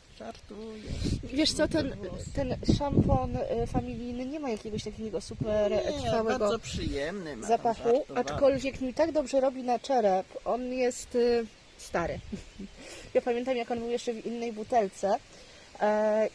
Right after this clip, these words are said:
Speaker 2: i wtedy też mi dobrze robił. Teraz podtrzymuję, przepraszam, że się mrużę, ale słońce
Speaker 1: Jak
Speaker 2: wali.
Speaker 1: ty, jaka ty jesteś skromna.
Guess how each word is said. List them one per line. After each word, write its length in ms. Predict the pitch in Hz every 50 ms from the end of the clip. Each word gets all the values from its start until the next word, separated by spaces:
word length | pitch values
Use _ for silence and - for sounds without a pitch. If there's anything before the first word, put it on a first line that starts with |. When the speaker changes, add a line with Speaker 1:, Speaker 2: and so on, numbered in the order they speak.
| -
Speaker 2:
i 40 | 247
wtedy 260 | - - 359 392 440
też 160 | - 427 - 320
mi 80 | 277 226
dobrze 280 | 226 202 185 220 196
robił. 340 | 180 175 175 175 160 151 - - - - - - -
Teraz 360 | 254 247 285 320 339 - -
podtrzymuję, 1040 | - 294 277 - - - - - - - - - - - - 262 247 254 254 - 240
przepraszam, 480 | - - 277 254 277 254 - 240 226 220
że 80 | 240
się 140 | - - 240
mrużę, 260 | 240 247 240 247 240
ale 160 | - 240 240
słońce 340 | 233 - 254 233 233 - 240
Speaker 1:
Jak 40 | - 233 226
Speaker 2:
wali. 140 | 220 233 247 269
Speaker 1:
ty, 120 | - -
jaka 300 | - 180 180 180 - 175
ty 140 | 185 - 285
jesteś 360 | 349 403 392 - - 311 277
skromna. 680 | - - - - - - 180 139 113 113 117 113 -